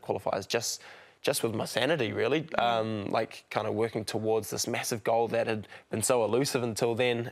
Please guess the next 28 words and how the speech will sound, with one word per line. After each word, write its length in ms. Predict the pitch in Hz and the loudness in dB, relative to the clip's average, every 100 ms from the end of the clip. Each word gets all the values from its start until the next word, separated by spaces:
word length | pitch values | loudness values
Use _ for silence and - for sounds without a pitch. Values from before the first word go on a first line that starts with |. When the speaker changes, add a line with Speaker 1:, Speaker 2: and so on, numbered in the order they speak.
| - | -2
Speaker 1:
and 140 | 117 | 0
then 160 | 113 110 | 0 0
to 100 | 113 | 0
have, 240 | 113 101 - | 0 0 2
uh, 320 | 113 110 107 - - | 2 2 0 -2 -6
attained, 560 | - 123 120 120 113 - - - - - | -2 0 2 2 -2 -8 -20 -20 -20 -4
um, 440 | - 98 101 92 - _ | 0 0 -2 -6 -10 _
a 80 | - | -4
big 200 | 165 117 | 0 0
chunk 300 | - 117 120 | 0 0 0
of 100 | 107 | -2
my 160 | 107 107 | -2 0
goal, 280 | 98 113 101 | 2 2 0
which 220 | - - | -2 -2
is 300 | 104 - - _ | 0 -2 -6 _
just 220 | - 127 - | -2 -2 0
qualifying 500 | 117 127 - 113 107 | 0 2 0 0 -2
for 80 | |
the 80 | - | -2
Olympics. 340 | 113 113 - - | -2 -2 -4 -2
And 80 | 113 | 0
now 320 | 113 113 101 - - - - - | 2 2 -2 -10 -20 -20 -12 -8
I've 120 | 110 | -2
got 140 | - | -2
the 60 | 107 | 0
challenge 360 | - 107 107 107 | 0 2 2 2
of, 300 | 104 95 - | 0 -2 -2
uh, 380 | 110 104 104 104 | 0 2 0 -2